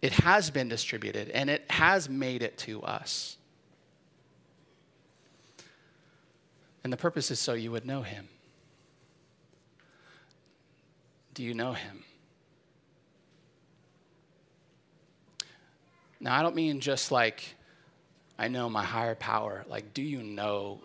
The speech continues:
this God? The God of this story. The God who raises up empires and drops them.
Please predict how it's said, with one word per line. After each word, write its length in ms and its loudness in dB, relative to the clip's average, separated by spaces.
this 260 -2
God? 380 -6
The 100 -4
God 540 4
of 240 -4
this 200 -2
story. 680 -2
The 140 -6
God 520 6
who 280 -2
raises 580 4
up 200 4
empires 880 0
and 180 -6
drops 440 -4
them. 260 -8